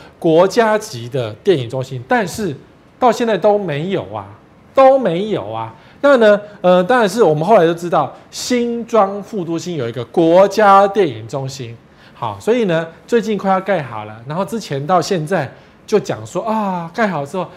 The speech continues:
房价就涨了，嗯，房价涨啊，对啊，有些艺人会住在不附近，比如说吴奇隆，嗯，吴奇隆买新庄的房子也不是因为国家电影中心啊，人家是因为他们家是新庄人啊，买个房子给他爸爸住而已啊。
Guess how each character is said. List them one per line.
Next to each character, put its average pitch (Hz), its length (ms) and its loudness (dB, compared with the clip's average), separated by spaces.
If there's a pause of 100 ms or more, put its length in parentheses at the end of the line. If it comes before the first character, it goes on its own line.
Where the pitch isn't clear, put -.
(140)
房 175 160 -4
价 247 100 -8
就 233 120 -6
涨 131 280 -6
了， 135 160 -8 (100)
嗯， 165 100 -14 (160)
房 127 120 -12
价 147 160 -12
涨 120 160 -16 (360)
啊， 277 100 2
对 311 300 4
啊， 277 120 8
有 240 140 6
些 302 160 4
艺 302 120 4
人 233 120 6
会 285 100 4
住 294 140 0
在 277 100 8
不 277 200 0
附 285 180 -4
近， 254 180 -4
比 202 120 -4
如 214 80 -2
说 269 100 -2
吴 220 160 -2
奇 226 220 -6
隆， 160 200 0 (120)
嗯， 202 120 -12 (140)
吴 165 100 -6
奇 196 140 -6
隆 208 100 0
买 135 160 -6
新 180 200 -8
庄 190 120 -2
的 160 60 -4
房 147 160 -4
子 156 80 -10
也 127 100 -8
不 120 80 -14
是 180 120 -10
因 185 40 -4
为 165 60 -4
国 139 100 -6
家 160 140 -2
电 175 100 -2
影 123 140 -8
中 175 140 -8
心 208 200 -6
啊， 226 120 -4 (400)
人 156 100 -4
家 220 80 2
是 214 100 -4
因 226 60 0
为 - 20 -2
他 214 80 0
们 170 120 -2
家 196 100 2
是 202 60 0
新 196 240 -6
庄 202 200 0
人 123 240 -6
啊， 147 160 -6 (280)
买 143 160 -4
个 151 80 -6
房 165 120 -2
子 190 80 -4
给 151 60 -4
他 147 100 -2
爸 180 140 0
爸 139 100 -4
住 151 240 -6
而 151 60 -2
已 156 140 -6
啊。 117 120 -8